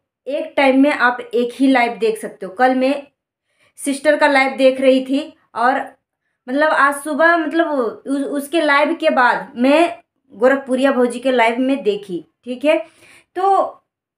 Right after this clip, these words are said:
अब रात हो गई थी तो मैं उसके ऊपर तो आपको रिस्पॉन्स तो दे नहीं सकती हूँ, इसके ऊपर रिएक्शन तो दे नहीं सकती हूँ।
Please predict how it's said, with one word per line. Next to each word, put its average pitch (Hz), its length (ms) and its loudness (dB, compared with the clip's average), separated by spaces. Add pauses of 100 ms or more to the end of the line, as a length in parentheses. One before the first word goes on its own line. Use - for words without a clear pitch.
(320)
अब 254 160 -6
रात 294 260 4
हो 285 80 4
गई 285 220 4
थी 285 140 -2
तो 285 100 0
मैं 285 120 4
उसके 277 240 -2
ऊपर 269 260 2
तो 269 260 6
आपको 247 500 2
रिस्पॉन्स 254 520 0
तो 269 100 0
दे 240 160 2
नहीं 262 160 4
सकती 254 300 -2
हूँ, 247 100 2
इसके 240 180 -4
ऊपर 240 260 2
रिएक्शन 240 380 -2
तो 254 100 0
दे 240 180 4
नहीं 262 160 4
सकती 254 320 -4
हूँ। 240 220 -4